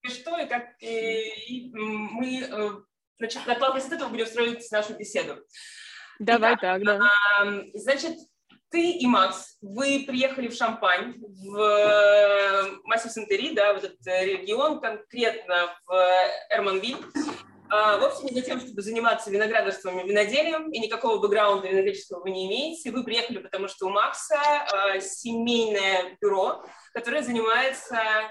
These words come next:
Speaker 1: ам, ну, реставрацией зданий, которые включены в историческое наследие, да? Я, я бы так
Speaker 2: Совершенно
Speaker 1: сказала.
Speaker 2: верно, исторический фонд, да.
Speaker 1: И, эм,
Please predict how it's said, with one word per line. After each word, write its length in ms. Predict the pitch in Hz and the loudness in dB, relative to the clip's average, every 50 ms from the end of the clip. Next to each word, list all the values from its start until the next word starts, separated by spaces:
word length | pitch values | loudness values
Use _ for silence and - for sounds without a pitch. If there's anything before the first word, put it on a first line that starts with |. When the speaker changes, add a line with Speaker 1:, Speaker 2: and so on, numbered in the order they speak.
| - _ _ _ _ _ _ _ _ _ | -12 _ _ _ _ _ _ _ _ _
Speaker 1:
ам, 640 | - 190 190 190 190 190 190 190 190 185 190 185 185 185 185 180 180 185 185 - - - - 254 | 2 4 6 8 8 8 8 6 4 4 2 0 -4 -6 -8 -10 -10 -12 -12 -14 -14 -14 -10 -8
ну, 180 | 302 302 254 | -8 -10 -8
реставрацией 840 | 226 247 - - 277 254 262 277 277 277 277 - - 269 254 247 233 214 214 | -10 -12 -6 -4 -4 -2 2 2 2 2 0 -8 -12 -12 -8 -8 -8 -8 -10
зданий, 720 | 196 _ - 262 262 285 294 294 294 294 302 277 - _ _ _ _ | -16 _ -4 -2 -2 -2 -2 -4 -4 -4 -4 -6 -8 _ _ _ _
которые 400 | - 240 240 240 247 233 233 233 | -4 -4 -4 -2 0 0 0 0
включены 480 | - - 226 - - - 240 240 254 262 | -2 -4 -12 -12 -12 -10 -6 -4 -4 -4
в 20 | |
историческое 400 | 254 240 233 240 - - - 214 | -2 -2 -4 -4 -4 -4 -4 -2
наследие, 640 | 208 233 - - 226 196 180 160 160 143 143 143 - | -2 -2 -2 0 0 0 0 0 -2 -4 -6 -6 -2
да? 220 | 196 214 - - - - - - - 202 | 0 0 2 0 -2 -6 -12 -10 -4 -2
Я, 100 | 185 - - | -2 -2 -2
я 140 | 202 185 - | -4 -6 -6
бы 80 | - | -4
так 120 | - 208 - | -6 -2 0
Speaker 2:
Совершенно 300 | 254 240 - 269 262 254 | 0 2 4 4 4 6
Speaker 1:
сказала. 160 | 240 233 226 | 6 4 4
Speaker 2:
верно, 140 | 208 214 208 | 4 0 -6
исторический 420 | - - 233 262 254 - - 247 | -2 0 0 0 -2 -2 -6 -6
фонд, 320 | - 226 208 196 190 180 _ _ - | -4 -2 -4 -4 -4 -8 _ _ -10
да. 260 | 220 220 208 208 208 208 _ _ _ _ 233 - - - _ _ - 220 - - - - - - - | -4 -4 -2 -2 -4 -8 _ _ _ _ -10 -10 -10 -10 _ _ -6 -6 -6 -6 -8 -14 -18 -10 -6
Speaker 1:
И, 280 | 311 311 311 320 311 311 | -4 -2 0 2 2 4
эм, 840 | 302 294 - 226 220 226 233 233 240 240 240 240 240 233 - - | 4 2 2 0 -2 0 2 2 2 2 2 0 0 -2 -8 -12